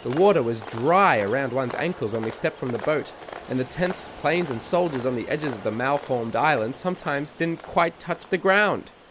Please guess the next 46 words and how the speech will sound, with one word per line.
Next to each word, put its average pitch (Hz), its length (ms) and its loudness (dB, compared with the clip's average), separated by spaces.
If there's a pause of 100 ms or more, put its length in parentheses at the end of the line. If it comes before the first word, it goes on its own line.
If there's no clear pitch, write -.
(220)
I 113 60 -6
told 165 240 2
the 110 80 0
Major 107 320 -2
that - 180 -6
Pianosa 127 560 -2
was 123 140 -4
too 170 260 -2
small 208 400 0
to 143 140 0
accommodate 117 480 -2
the 107 80 -6
shenanigans 110 600 -6
and 101 120 -8
physical 123 340 -6
proportions 123 600 -4
of 104 100 -8
a 107 60 -4
U 120 160 -2
S 110 160 -4
military 113 500 -2
airbase. 113 500 0 (440)
He 156 180 2
told 113 320 -2
me 120 160 -2
that 104 160 -2
if 92 120 -10
it 98 80 -8
was 90 120 -8
too 170 240 -2
small, 123 580 0
it - 120 -10
wouldn't 117 280 -4
be 127 180 -2
here. 107 260 -14 (460)
I 92 80 -6
guess. 98 760 4 (420)
Anyway, 117 580 4 (140)
I 117 80 2
didn't 160 180 2
let 139 140 4
it 107 80 0
bother 117 220 2
me 82 120 -10
too 95 200 -8
much. - 340 -14